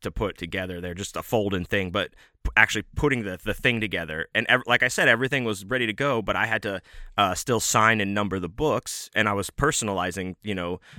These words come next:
the, the, the books, and I didn't wanna write, like, the same thing, like, "Have a great summer," or whatever, "See you next," you know, I didn't wanna do something generic like that, so I tried to do cool things and,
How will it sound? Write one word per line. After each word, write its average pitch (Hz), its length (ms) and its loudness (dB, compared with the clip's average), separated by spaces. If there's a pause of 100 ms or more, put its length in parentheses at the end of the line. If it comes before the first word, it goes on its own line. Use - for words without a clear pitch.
(160)
the, 107 180 0
the, 95 200 -2
the 92 200 -4
books, 123 400 2
and 104 80 2
I 107 80 6
didn't 107 160 2
wanna 104 160 0
write, 104 240 2
like, - 120 -2
the 90 100 -8
same 107 300 -4
thing, 107 380 0
like, 95 200 -2
"Have 151 180 4
a 160 40 0
great 180 240 2
summer," 143 520 6
or 107 80 4
whatever, 110 360 0
"See 156 200 0
you 170 80 2
next," 170 240 -2
you 113 60 -4
know, 101 60 -2
I 104 80 2
didn't 107 180 0
wanna 92 120 -2
do 98 160 -2
something 104 300 -4
generic 101 400 -2
like 92 140 -4
that, 101 260 0
so 98 80 -4
I 95 60 -4
tried 104 240 2
to 95 60 -2
do 101 140 -4
cool 101 280 -6
things 98 360 -2
and, 90 140 -6